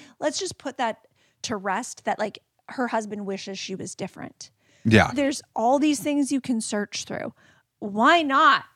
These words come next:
Speaker 1: take a look at this or that? Whatever. Now, it doesn't sound like she's upset necessarily that he's watching porn, like, that's outside their relationship agreement, but she's just, like, feeling insecure.
Speaker 2: Yeah, yeah.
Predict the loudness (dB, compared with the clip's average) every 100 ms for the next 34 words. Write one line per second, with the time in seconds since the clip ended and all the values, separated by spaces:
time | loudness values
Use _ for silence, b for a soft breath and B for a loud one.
0 | _ -2 -2 -2 -2 -2 -2 -4 -4 -4
1 | -2 -4 -4 -4 -6 -2 2 4 2 0
2 | -8 _ _ 0 0 0 -2 -2 -2 -4
3 | -2 0 0 -2 -4 -2 -4 -4 -10 -10
4 | -6 0 0 0 -10 _ -6 -4 -4 -6
5 | -4 -2 -2 -4 -8 -10 -6 -6 -6 -10
6 | -8 -8 -6 -4 -6 -4 -4 -4 -4 -4
7 | -4 -4 -4 -4 -4 -4 -4 -6 -6 -2
8 | 0 0 0 -4 -4 -4 -6 -6 -6 -4
9 | -4 -6 -8 -10 -8 4 8 8 8 6